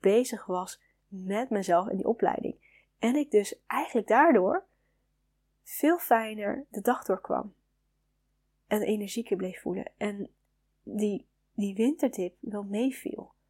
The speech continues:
Dus dat, ja, dat was gewoon echt bizar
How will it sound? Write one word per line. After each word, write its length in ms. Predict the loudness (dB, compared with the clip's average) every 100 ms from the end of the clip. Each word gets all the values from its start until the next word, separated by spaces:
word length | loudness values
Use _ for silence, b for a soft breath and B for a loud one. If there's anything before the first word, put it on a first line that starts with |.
| _ _ _ _ _ _ _ _
Dus 180 | 2
dat, 240 | 4 4 0 _ _ _ _
ja, 240 | 2 4
dat 140 | 4 2
was 180 | 0
gewoon 260 | 2 0 0
echt 380 | -4 -4 -6 -18 _ _ _ _ _ _ _
bizar 600 | 0 2 2 -2 -6 -14